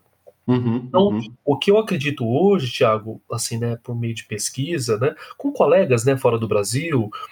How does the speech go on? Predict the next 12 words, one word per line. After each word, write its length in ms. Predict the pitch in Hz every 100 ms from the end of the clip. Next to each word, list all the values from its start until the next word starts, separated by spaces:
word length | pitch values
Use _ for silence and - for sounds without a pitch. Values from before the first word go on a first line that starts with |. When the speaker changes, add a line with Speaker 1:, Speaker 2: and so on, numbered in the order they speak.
| - - -
Speaker 2:
professor 480 | 139 135 - 120
Sinfrey 480 | 110 - 160 135 123
Bullock 400 | 117 117 117 -
Makoni, 520 | 104 98 135 151 139
da 120 | 117 113
Penn 160 | 120
State 320 | 113 - 110 110
University, 600 | 101 127 139 143 - 110
que 100 | 113
era 80 |
do 100 | 110
Zimbábue, 840 | 104 107 104 120 143 131 117 107